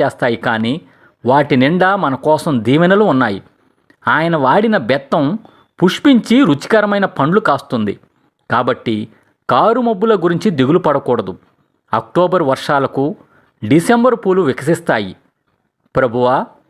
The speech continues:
మేఘాలు నీ పాదధూళి. మేఘాలు కమ్మిన చీకటి రోజున నువ్వు మాకెంత దగ్గరగా ఉన్నావు. ప్రేమ నేత్రాలు నిన్ను చూసి సంబరపడతాయి. మేఘాలు తమలోని వాననంతటినీ కుమ్మరించి పర్వతాలను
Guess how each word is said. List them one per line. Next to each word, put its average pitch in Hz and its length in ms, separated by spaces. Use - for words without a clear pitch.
మేఘాలు 185 500
నీ 202 160
పాదధూళి. 135 800
మేఘాలు 190 500
కమ్మిన 196 320
చీకటి 185 480
రోజున 131 520
నువ్వు 165 220
మాకెంత 143 500
దగ్గరగా 143 520
ఉన్నావు. 147 540
ప్రేమ 202 320
నేత్రాలు 214 560
నిన్ను 165 240
చూసి 185 200
సంబరపడతాయి. 127 880
మేఘాలు 185 580
తమలోని 143 540
వాననంతటినీ 165 920
కుమ్మరించి 139 720
పర్వతాలను 220 720